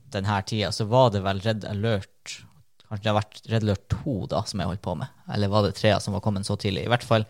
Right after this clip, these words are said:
jeg, jeg sklei aldri inn i det Blizzard-universet før WoW, og da slukte jo WoW alt som hadde med Blizzard å gjøre i, ja,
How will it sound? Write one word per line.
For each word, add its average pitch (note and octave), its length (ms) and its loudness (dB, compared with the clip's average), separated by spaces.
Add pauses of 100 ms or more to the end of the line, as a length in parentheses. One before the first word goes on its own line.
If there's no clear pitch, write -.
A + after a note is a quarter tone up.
(800)
jeg, - 220 -2
jeg C3+ 180 0
sklei C#3+ 240 4
aldri B2 300 2
inn B2 100 0
i G#2 80 -2
det G2+ 160 -4
Blizzard-universet A#2+ 800 -2
før G#2+ 240 -4
WoW, D#3+ 160 -2 (480)
og A#2 80 0
da A#2 80 6
slukte A#2+ 320 -2
jo G2 80 2
WoW G#2 320 2
alt - 320 0
som G2 160 0
hadde G2 160 0
med F#2 160 -2
Blizzard G2 240 -2
å F#2 80 0
gjøre F2 160 -2
i, E2 160 -4 (880)
ja, - 80 -6